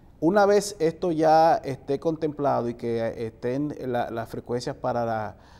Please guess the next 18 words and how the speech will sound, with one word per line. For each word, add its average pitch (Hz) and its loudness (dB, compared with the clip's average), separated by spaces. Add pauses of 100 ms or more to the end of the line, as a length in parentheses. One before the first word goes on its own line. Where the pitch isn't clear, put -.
(200)
la 110 -8
quinta 135 -2
generación 127 -2
de 120 -4
servicios 107 -10
de 113 -6
telefonía 113 -8
móvil, 123 -4 (440)
pues 131 -4
entonces 151 -4 (380)
habría 147 2
que 175 -2
empezar 156 -2
la 156 2
licitación 147 -4
de 156 -2
las 117 -4
frecuencias. 101 -10